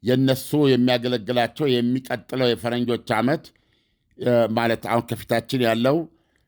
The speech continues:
የ-፣ የሚመጣው የሁለት ሺህ ሃያ ስድስት ተሸላሚ እንዲሆኑ ማለት ነው። እሱ ደግሞ የሁለት ሺህ ሃያ ስድስት ተሸላሚ፣ አ፣ የሚሆኑት የሁለት ሺህ ሃያ ስድስት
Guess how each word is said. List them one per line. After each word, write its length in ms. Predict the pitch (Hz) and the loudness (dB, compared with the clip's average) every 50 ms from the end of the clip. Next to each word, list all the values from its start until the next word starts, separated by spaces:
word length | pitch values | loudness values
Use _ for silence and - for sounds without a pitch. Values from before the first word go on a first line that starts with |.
| _ _ - | _ _ -6
የ-፣ 240 | - 123 123 120 113 104 | -2 2 2 2 2 2
የሚመጣው 560 | 117 120 117 123 131 127 127 120 - 135 151 | 2 2 4 4 4 2 0 0 -2 -2 -2
የሁለት 420 | 147 123 123 120 120 123 117 120 - 127 | 0 2 2 2 0 0 -2 -4 -8 -12
ሺህ 200 | 120 - 143 120 | -10 -10 -8 -6
ሃያ 200 | 110 123 123 113 | -4 -4 -4 -4
ስድስት 380 | 107 - 107 107 110 147 143 - | -4 -8 -14 -12 -10 -10 -10 -10
ተሸላሚ 460 | - 117 - 127 120 120 120 117 117 117 | -8 -4 -2 -2 0 0 0 0 0 0
እንዲሆኑ 340 | 113 101 107 110 110 110 110 | 0 0 0 0 0 0 0
ማለት 280 | 107 101 90 87 80 - - | 0 -2 -2 -4 -6 -10 -14
ነው። 140 | 58 52 50 - _ _ _ _ _ _ _ _ _ _ _ _ _ _ _ _ - | -20 -20 -20 -20 _ _ _ _ _ _ _ _ _ _ _ _ _ _ _ _ -6
እሱ 160 | - 113 - 131 127 | -6 -4 -2 0 2
ደግሞ 220 | 123 120 113 131 147 160 | 2 2 2 2 2 2
የሁለት 380 | 139 127 123 120 120 - - - | 4 4 2 2 0 -4 -6 -10
ሺህ 180 | 117 - 127 | -8 -4 -2
ሃያ 160 | 123 120 117 110 | -2 -2 -2 -4
ስድስት 320 | 104 104 113 117 123 - - | -6 -10 -10 -10 -10 -10 -12
ተሸላሚ፣ 460 | 110 104 120 120 120 120 117 117 120 120 117 107 92 - _ _ _ _ _ _ - | -8 -6 -4 -2 -2 0 0 0 0 -2 -2 -4 -6 -10 _ _ _ _ _ _ -4
አ፣ 120 | - 110 113 | 0 2 4
የሚሆኑት 520 | 110 113 120 127 131 123 120 131 170 - | 4 4 4 4 2 2 2 0 0 0
የሁለት 340 | 135 131 123 117 117 110 - - | 0 0 -2 -2 -6 -8 -12 -16
ሺህ 200 | - 101 107 127 117 | -14 -10 -6 -4 -2
ሃያ 180 | 113 113 113 110 | -2 -2 -4 -4
ስድስት 580 | 104 - 104 98 92 82 123 143 139 135 - | -6 -10 -14 -16 -12 -6 -4 -4 -4 -4 -8